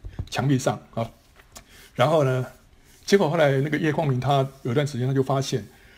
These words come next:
他的财务出现状况，还有他跟他的一些同工之间的沟通呢出现状况。结果后来他为这件事情就禁食祷告，想说主到底是怎么一回事。后来神就让他看到那个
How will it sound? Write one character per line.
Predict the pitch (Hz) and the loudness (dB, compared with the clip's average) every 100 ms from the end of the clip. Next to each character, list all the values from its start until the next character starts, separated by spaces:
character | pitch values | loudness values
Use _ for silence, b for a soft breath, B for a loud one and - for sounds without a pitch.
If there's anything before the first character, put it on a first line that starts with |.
| B | B
他 | - 170 | -4 0
的 | 156 | 0
财 | - 117 | -2 -2
务 | 143 127 | 0 0
出 | - 135 | -2 -4
现 | 131 113 | -2 -4
状 | 151 113 | -2 -4
况， | - 131 110 - - - B B B | -2 -4 -4 -14 -20 -20 B B B
还 | 175 | 0
有 | 147 | 2
他 | 165 | 2
跟 | 165 165 | 0 -2
他 | - 151 | -2 2
的 | 135 - - - | 2 0 -18 -8
一 | 147 | -2
些 | 143 135 - | 0 -2 -8
同 | - 107 | -10 -4
工 | 139 147 | -2 -2
之 | 147 | -2
间 | 147 | -2
的 | 127 | -2
沟 | 131 131 | 0 -2
通 | 131 131 127 | 0 -2 -2
呢 | 131 b b - | -8 b b -6
出 | 156 | -2
现 | 147 135 | 0 -2
状 | 147 104 | -4 -4
况。 | - 110 - - B B B | -6 -10 -10 -20 B B B
结 | - | -4
果 | 160 | 0
后 | 180 | 2
来 | |
他 | 151 | 2
为 | 156 151 | 2 0
这 | 151 | 2
件 | 131 | 0
事 | 131 131 | 0 -4
情 | - 107 | -4 -4
就 | 131 110 - - | -4 -6 -14 -8
禁 | - 139 | -2 0
食 | 123 - 104 | -2 -8 -6
祷 | 113 107 | -6 -4
告， | 117 95 | -6 -6
想 | - 98 | -10 -6
说 | 127 | -6
主 | - 107 | -6 -10
到 | - 123 | -6 -6
底 | 98 | -8
是 | 107 | -12
怎 | 90 | -12
么 | 98 | -10
一 | |
回 | 113 92 | -10 -10
事。 | - - 95 _ b b b b | -10 -12 -12 _ b b b b
后 | - 165 | 0 0
来 | 147 | 0
神 | 131 | -2
就 | 127 139 | 0 0
让 | 120 | 0
他 | 120 | -4
看 | - 135 | -4 -4
到 | 117 104 | -4 -6
那 | 104 | -8
个 | 98 | -10